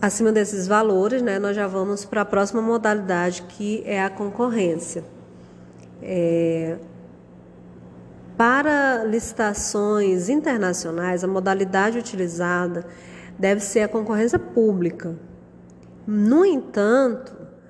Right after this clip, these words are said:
A tomada de preço também pode ser utilizada, observado os valores estabelecidos em lei. Observado também, é, se o órgão licitante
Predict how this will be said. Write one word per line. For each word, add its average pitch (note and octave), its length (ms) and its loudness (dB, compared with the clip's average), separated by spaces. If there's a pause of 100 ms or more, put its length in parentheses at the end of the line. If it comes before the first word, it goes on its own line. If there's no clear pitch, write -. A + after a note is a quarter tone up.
(500)
A F#3+ 60 -6
tomada A3+ 340 4
de C4+ 100 -2
preço G3 680 2
também C4 340 2
pode G#3 240 -2
ser - 180 -2
utilizada, G3+ 840 0
observado G3+ 760 2
os B3 140 0
valores A3+ 1120 2 (240)
estabelecidos G3+ 1040 -2
em A3 160 4
lei. F3 540 2 (1600)
Observado G3+ 760 2
também, A3 880 2 (760)
é, F#3 600 2
se D#4+ 400 2
o D4 100 4
órgão G#3+ 320 2
licitante G3+ 1120 -4